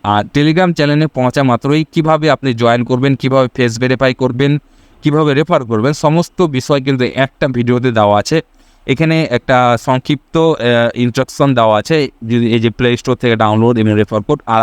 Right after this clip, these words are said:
আপনি যদি না জানেন, সব থেকে ভালো হবে এই যে ভিডিও দেখে কাজ করুন। এই ভিডিও লিঙ্কটার উপর ক্লিক করলে আপনি একটা সুন্দর একটা প্রসেস ভিডিও পাবেন। সেই ভিডিওটা দেখে কিভাবে জয়েন করতে হবে, জয়েন করে নেবেন, কিভাবে আপনাকে ফেস ভেরিফাই করতে হবে, ফেস ভেরিফাই করে নেবেন। তো আপনি যদি পারেন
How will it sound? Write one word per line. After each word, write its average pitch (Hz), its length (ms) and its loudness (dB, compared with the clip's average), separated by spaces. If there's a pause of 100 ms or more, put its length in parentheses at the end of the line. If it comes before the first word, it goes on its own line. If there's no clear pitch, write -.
আপনি 139 160 -6 (100)
যদি 156 140 0 (140)
না 113 60 2 (100)
জানেন, 127 260 0
সব 147 100 0 (120)
থেকে 160 140 -2 (100)
ভালো 104 180 2
হবে 151 140 0 (420)
এই 135 120 -2
যে 147 80 2 (120)
ভিডিও 143 300 2
দেখে 143 240 0
কাজ 120 260 0
করুন। 143 240 0 (120)
এই 208 160 2 (140)
ভিডিও 151 260 0
লিঙ্কটার 139 420 0
উপর 123 160 -4 (100)
ক্লিক 185 180 0 (100)
করলে 117 260 2
আপনি 120 140 -6 (180)
একটা 120 260 -4 (140)
সুন্দর 160 300 0 (100)
একটা 123 200 -8
প্রসেস 143 280 -2 (140)
ভিডিও 117 280 0
পাবেন। 123 200 0 (480)
সেই 202 180 2
ভিডিওটা 151 360 0 (100)
দেখে 123 200 -2 (160)
কিভাবে 131 300 0
জয়েন 120 280 0
করতে 123 280 -2
হবে, 127 200 2
জয়েন 110 320 0
করে 127 140 0
নেবেন, 127 280 0
কিভাবে 123 400 0
আপনাকে 117 360 -2
ফেস 107 260 0
ভেরিফাই 113 300 0
করতে 120 240 -2
হবে, 120 220 0
ফেস 101 220 -2
ভেরিফাই 110 320 0
করে 113 240 0
নেবেন। 139 200 0 (120)
তো - 60 0
আপনি 113 240 -2
যদি 127 160 -4 (120)
পারেন 143 240 0